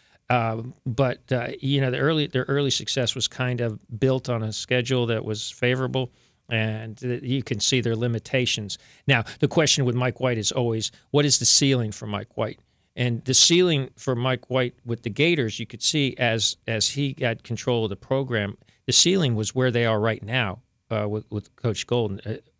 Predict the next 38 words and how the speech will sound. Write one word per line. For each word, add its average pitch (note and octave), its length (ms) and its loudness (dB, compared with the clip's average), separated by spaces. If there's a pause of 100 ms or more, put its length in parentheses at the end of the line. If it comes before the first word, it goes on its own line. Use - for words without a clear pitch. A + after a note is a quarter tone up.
(100)
middle C#3 300 2
of C3+ 60 -2
the C3 60 -2
pack. G#2 320 0
I G#2 40 -6
think A2+ 160 -4
the A2 40 -6
Gators A2+ 320 -4
are A#2 60 -4
looking A2+ 200 -2
at A2 120 -2
an A2 100 0
eight A#2+ 160 0
or B2 120 0
a A#2+ 40 -2
nine B2 280 -2
seed G#2 360 -2
in G2 80 -10
this G#2 260 -8
S A#2 220 -2
E G#2 60 -10
C A2 200 -6
tournament, A#2+ 460 -4 (420)
uh, G#2+ 60 -6
and A#2 600 -6
that's, D3 260 0 (260)
now A#2 180 -4
that's A#2 200 -4
playing B2+ 300 0
a A2+ 40 2
month B2 260 0
without G#2 280 -4
Castleton. - 540 -2 (600)
So, C#3 400 2 (180)
uh, D3+ 100 -10 (360)
we'll D3+ 240 -2
see F3 580 6
now. A#2+ 360 0